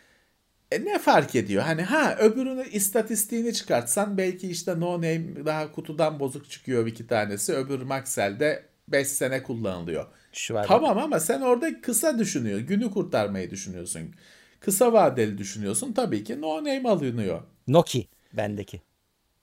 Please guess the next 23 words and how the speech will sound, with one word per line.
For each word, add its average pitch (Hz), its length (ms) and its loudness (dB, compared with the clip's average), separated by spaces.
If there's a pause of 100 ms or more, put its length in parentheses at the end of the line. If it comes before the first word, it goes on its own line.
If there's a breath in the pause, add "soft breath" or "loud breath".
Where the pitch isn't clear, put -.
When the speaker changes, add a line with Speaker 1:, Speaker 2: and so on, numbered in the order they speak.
(120)
Speaker 1:
Noki. 190 520 0 (280)
Speaker 2:
Evet. 104 220 -6 (160)
Speaker 1:
Ucuz 139 380 0
marka 190 380 0
işte 113 280 0
vardı. 165 360 2
Noki 147 320 -4
çok 196 260 0
şeydir 123 340 0
canım. 139 280 -4
Noki 131 320 -4
hani 139 360 -4
Türkiye'ye 139 440 -4
herhalde 131 420 0
bir 135 120 -8
gemi 127 280 0
satılmıştır. 139 680 -4
İki 110 220 -8
gemi 120 500 -2
<laughs> 147 100 -8
dolusu 127 540 -4 (420 loud breath)
Türkiye'de 123 480 -2
satılmıştır. 147 880 -4